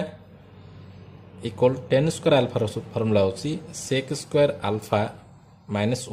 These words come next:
one into sec square alpha। ତେଣୁ ଆମେ ଲେଖିପାରିବା, ଏଠି ବି ଲେଖିପାରିବା ଯେ ଟେନ୍ ସ୍କୋୟାର୍ ଆଲଫାର ସୂତ୍ର ହଉଛି sec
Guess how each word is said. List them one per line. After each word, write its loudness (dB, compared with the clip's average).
one -2
into -2
sec -8
square -2
alpha। -8
ତେଣୁ -2
ଆମେ 2
ଲେଖିପାରିବା, 2
ଏଠି -6
ବି 0
ଲେଖିପାରିବା 0
ଯେ 0
ଟେନ୍ 0
ସ୍କୋୟାର୍ 2
ଆଲଫାର -2
ସୂତ୍ର -6
ହଉଛି -6
sec -6